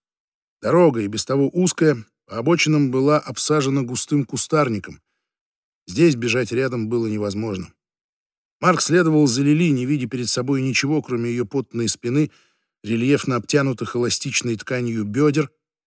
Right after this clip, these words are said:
и золотого пушка у основания шеи. Он понимал, что не должен на всё это смотреть. Но почему? Почему? Этот вопрос неотступно бился у него в мозгу.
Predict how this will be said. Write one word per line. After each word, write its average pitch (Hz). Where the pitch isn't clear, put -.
и 92
золотого 127
пушка 123
у 120
основания 98
шеи. -
Он 113
понимал, 180
что -
не 139
должен 135
на 117
всё 104
это 92
смотреть. 90
Но -
почему? -
Почему? 202
Этот 160
вопрос 147
неотступно 147
бился 135
у 135
него 131
в 113
мозгу. 107